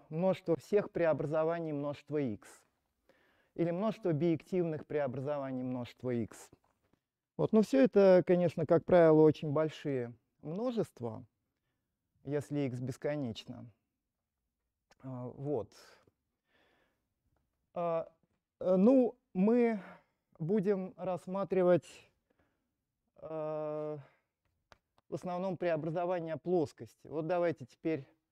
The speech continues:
вернемся к случаю плоскости. Пусть x — это множество точек на плоскости, ну, то есть плоскость. А, вот,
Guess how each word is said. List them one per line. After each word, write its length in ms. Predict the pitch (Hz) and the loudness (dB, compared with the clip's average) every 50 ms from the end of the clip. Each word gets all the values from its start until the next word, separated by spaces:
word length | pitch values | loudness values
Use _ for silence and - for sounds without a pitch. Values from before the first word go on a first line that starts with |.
| _ _ _ _ _ _ _ _ _ _ - | _ _ _ _ _ _ _ _ _ _ -10
вернемся 960 | 156 151 170 - 165 170 170 160 151 143 - - - 143 139 139 135 131 127 - _ _ _ _ _ _ _ _ _ _ _ _ _ - | -6 -4 -4 -4 -4 -6 -6 -6 -6 -8 -8 -10 -8 -6 -4 -4 -6 -6 -10 -18 _ _ _ _ _ _ _ _ _ _ _ _ _ -10
к 420 | - 139 139 135 135 135 131 123 - _ _ _ _ _ _ _ _ _ _ _ _ _ _ _ _ _ _ - | -8 -4 -2 -2 -2 -2 -4 -8 -14 _ _ _ _ _ _ _ _ _ _ _ _ _ _ _ _ _ _ -20
случаю 540 | - - - 175 170 151 - - 156 160 151 185 190 - _ _ _ _ _ | -10 -2 2 2 4 2 2 -2 -6 -6 -6 -8 -14 -20 _ _ _ _ _
плоскости. 540 | - 226 277 285 - - 240 202 - - - | -4 -4 -4 -4 -4 -6 -10 -8 -6 -8 -6
Пусть 320 | - 190 190 - - - | -2 -2 -2 -2 -2 -2
x — 160 | 285 233 - - | -4 -4 -4 -6
это 540 | 196 185 - - 175 170 165 160 156 143 - _ _ | -6 -6 -2 -2 -2 0 0 -2 -4 -6 -10 _ _
множество 420 | 170 175 185 175 160 - - 160 151 | -6 -2 -2 -2 -2 0 0 0 2
точек 320 | - 165 147 - - - | 2 0 0 -2 -6 -10
на 160 | 175 190 156 | -8 -8 -6
плоскости, 540 | - - 277 294 269 - - 185 - - 185 | -6 -4 -4 -6 -6 -6 -8 -10 -10 -12 -12
ну, 160 | 165 185 202 | -10 -8 -2
то 80 | 190 220 | 0 0
есть 140 | 202 - - | 0 0 -2
плоскость. 640 | - 185 170 143 123 - - - 101 - _ _ _ _ _ _ _ _ _ _ _ _ _ _ _ _ _ _ _ _ _ _ _ _ _ - - | -2 0 0 0 0 -2 -8 -18 -20 -20 _ _ _ _ _ _ _ _ _ _ _ _ _ _ _ _ _ _ _ _ _ _ _ _ _ -18 -12
А, 360 | - 156 156 156 156 151 151 | -6 -4 -2 0 0 0 0
вот, 320 | 156 151 185 226 220 - | 0 0 0 0 0 -2